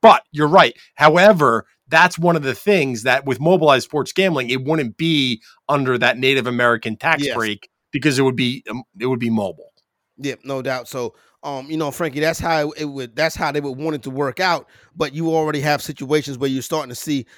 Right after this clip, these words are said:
Speaker 2: lines being drawn. But the best thing for the state's economy and the best thing, as Bill said, for the bettors, especially these bettors in New York, people, let me tell you, you know, I,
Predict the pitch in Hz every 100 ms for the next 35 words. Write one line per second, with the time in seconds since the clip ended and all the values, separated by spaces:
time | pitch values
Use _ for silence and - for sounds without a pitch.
0 | _ - 156 147 139 107 147 135 110 160
1 | 175 151 120 151 139 - _ _ 143 135
2 | 180 - - 185 156 - 170 170 151 -
3 | _ _ _ _ 127 - 170 - - 254
4 | 453 160 139 135 _ _ _ 165 151 127
5 | 170 160 - 170 156 143 - 143 123 160
6 | 143 - 185 151 - 165 143 117 120 98
7 | 226 - 151 - _ _ 151 147 - 185
8 | 165 151 151 131 - 147 139 151 147 143
9 | 139 156 240 - 233 453 381 156 - -
10 | - 294 294 233 233 262 247